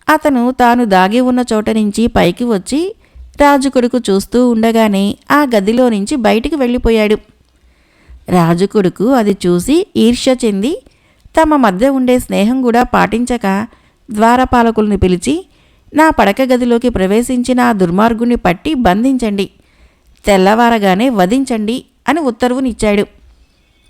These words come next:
రాజభటులు మంత్రి కొడుకును తెల్లవార్లు నిర్బంధంలో ఉంచి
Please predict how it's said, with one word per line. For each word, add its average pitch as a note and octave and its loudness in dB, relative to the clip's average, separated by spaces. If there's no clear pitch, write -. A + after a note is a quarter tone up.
రాజభటులు A#3 2
మంత్రి G#3 0
కొడుకును G#3+ 0
తెల్లవార్లు A#3 0
నిర్బంధంలో A#3 0
ఉంచి G3+ 0